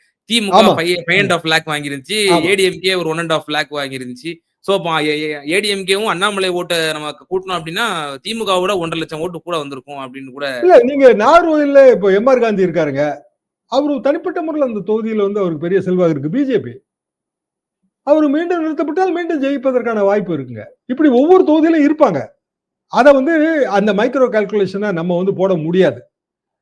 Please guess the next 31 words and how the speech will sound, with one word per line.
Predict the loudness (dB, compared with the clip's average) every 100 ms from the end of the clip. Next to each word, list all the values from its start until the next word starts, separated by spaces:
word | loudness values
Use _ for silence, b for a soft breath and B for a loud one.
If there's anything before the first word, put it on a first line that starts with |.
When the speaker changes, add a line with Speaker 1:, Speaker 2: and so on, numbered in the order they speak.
| -8
Speaker 2:
அப்ப | -2 0
அதுல | 2 2 2
வந்து | 0 -4 -6 -10 _ -6
ஒரு | -2 0
முப்பது | -2 -2 0 0
தொகுதியோ | 0 0 -2
நாற்பது | -4 -6 -4 -4
தொகுதியோ | 0 0 0
போகத்தான் | -2 -2 -4
செய்யும். | -8 -10 -12 -16 _ _ _ _ -10
அப்ப | -4 -2 2
ஃபைவ் | 2 4
பர்சன்ட் | 2 0 0
டிஃபரன்ஸ் | 0 0 -4
இருந்ததுன்னா, | -6 -4 -6 -4 -4 -4 -6 _ _ _ _ _ _ -2
வின்னர் | 2 6 6
வந்து | 6 2
டேக்ஸ் | 2 0 0 0
ஆல். | 2 2 0 _ _ _ 0
ஏன்னா, |
நம்மளோட, | 2 2 2 2 0 0 -2
நம்மளோட | -4 -4 -2 0 0 -2 -4 -4
சிஸ்டம் | -8 -2 0
அப்படிதாங்க. | 0 -2 -6 -6 -14 _ _ -8
நம்மளோட | -4 -4 -4
பிரதிநிதித்துவ | -2 -2 -2 -4 0
ஜனநாயக | 0 0 0 0 0
முறையில | -2 -4 -4 -4 -4 -4 _ _ _ -4
ப்ரொபோர்ஷனல் | -2 -2 -4 -4
ரெப்ரசன்டேஷன் | -4 -4 -6 -8 -8
இல்லைங்கிறதுனால, | -4 -2 0 2 2 0 -4 -6 -6 -6 -8